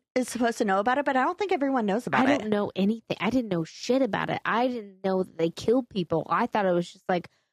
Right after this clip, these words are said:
Speaker 2: a bunch of, like, like, maybe three or five, three to five, like, bank robberies.
Speaker 1: Like heists, big
Speaker 2: Yes,
Speaker 1: heists.
Speaker 2: exactly.
Speaker 1: Yeah.
Speaker 2: Heists.
Speaker 1: Yeah.
Speaker 2: Yes.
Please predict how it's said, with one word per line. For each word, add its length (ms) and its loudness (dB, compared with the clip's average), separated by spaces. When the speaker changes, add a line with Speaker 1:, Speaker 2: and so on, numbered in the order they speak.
Speaker 2:
a 100 2
bunch 300 -2
of, 160 0
like, 220 0
like, 220 0
maybe 580 2
three 380 4
or 160 6
five, 720 2
three 200 2
to 100 4
five, 460 0
like, 360 0
bank 280 2
robberies. 720 -2
Speaker 1:
Like 200 2
heists, 580 0
big 120 6
Speaker 2:
Yes, 220 4
Speaker 1:
heists. 180 2
Speaker 2:
exactly. 560 2
Speaker 1:
Yeah. 220 4
Speaker 2:
Heists. 500 -6
Speaker 1:
Yeah. 140 4
Speaker 2:
Yes. 240 -8